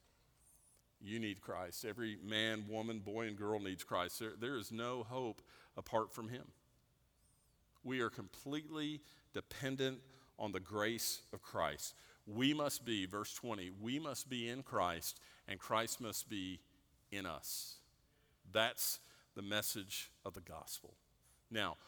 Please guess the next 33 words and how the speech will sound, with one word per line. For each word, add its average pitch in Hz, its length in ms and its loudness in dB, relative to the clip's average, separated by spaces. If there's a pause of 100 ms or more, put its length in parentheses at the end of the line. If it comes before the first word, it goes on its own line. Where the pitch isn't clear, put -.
(160)
what 120 240 8
is 147 160 4
this, 127 320 4
what 117 180 2
is 151 160 2
this 143 240 0
little 127 320 0
argument 117 500 6
between 110 360 -4
Paul 123 340 2
and 127 140 -4
Peter? 110 320 0
What 120 180 0
does 180 220 0
all 131 320 2
this 117 440 2 (360)
mean 120 240 4
for 117 160 0
us 104 140 2
today? 98 260 0
How 143 160 -2
do 190 80 0
we 175 180 0
apply 120 500 6
the 104 100 -2
truth 123 400 -2
here 107 280 0 (280)
from 117 180 -2
Galatians 107 520 0
two 110 160 -2
eleven 98 260 0
through 87 140 -8
twenty-one? 90 480 -10